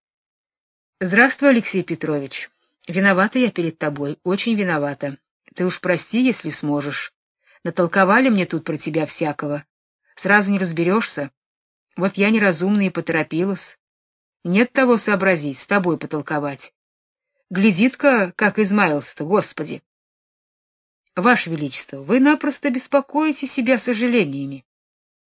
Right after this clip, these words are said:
В жизни государственной все может случиться. Ошибся ты, Алексей Петрович. Не по праву меня титулуешь. Высочеством зови, как в прежние времена. Нет,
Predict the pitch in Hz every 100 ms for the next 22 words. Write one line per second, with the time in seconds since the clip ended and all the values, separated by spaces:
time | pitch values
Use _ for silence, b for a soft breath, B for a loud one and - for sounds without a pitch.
0 | - 170 233 247 214 202 - 202 202 151
1 | - 147 147 - 277 240 147 139 - 143
2 | 143 131 - 139 _ _ _ _ _ _
3 | _ _ _ _ _ _ 196 190 269 311
4 | - 226 190 165 - 143 160 - 147 139
5 | - - _ _ _ _ _ _ - 220
6 | 240 233 220 254 254 220 190 160 147 -
7 | - 196 - 165 143 135 127 - - _
8 | _ _ _ _ _ _ - 233 - 294
9 | 202 - 151 143 147 139 139 - - -
10 | 226 196 214 214 220 226 185 127 _ _
11 | _ _ _ _ _ - 175 170 165 -
12 | -